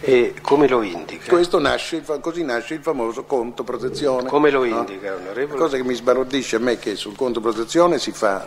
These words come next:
Speaker 2: si è fatto tanto, tanto rumore su una questione che riguarda un,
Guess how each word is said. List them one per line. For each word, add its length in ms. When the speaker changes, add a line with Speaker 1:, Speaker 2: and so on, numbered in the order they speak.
Speaker 2:
si 180
è 40
fatto 400
tanto, 580
tanto 320
rumore 460
su 160
una 140
questione 520
che 80
riguarda 560
un, 360